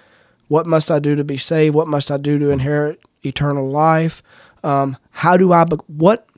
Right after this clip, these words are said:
what makes you the one true religion and everybody else false?" Now, one hundred percent of the time with me, they will say, "Well, we don't have a right to judge anybody, and we're not gonna say we're the one true religion." But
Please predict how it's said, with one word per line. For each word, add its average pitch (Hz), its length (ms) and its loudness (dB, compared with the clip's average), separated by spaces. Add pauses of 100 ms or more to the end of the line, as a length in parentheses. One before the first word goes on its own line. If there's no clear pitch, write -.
what 180 240 2
makes 208 500 0
you 139 400 2
the 143 100 -4
one 143 240 0
true 165 220 0
religion 143 680 0 (920)
and 135 120 0
everybody 147 540 2
else 156 240 0
false?" 156 560 -2
Now, 151 440 0 (460)
one 151 420 2
hundred 185 260 2
percent 180 260 2
of 175 100 2
the 165 60 -8
time 160 240 2
with 135 160 -6
me, 143 380 -2 (400)
they 147 280 4
will 160 180 4
say, 160 280 4
"Well, 135 200 -2
we 156 140 2
don't 160 160 2
have 151 160 2
a 147 40 2
right 147 260 0
to 147 80 -6
judge 147 360 0
anybody, 147 640 2 (480)
and 139 420 2
we're 165 120 6
not 151 160 4
gonna 143 200 -2
say 151 260 2
we're 135 160 0
the 131 120 -4
one 131 220 -4
true 135 200 -4
religion." 135 560 -2
But 139 200 -4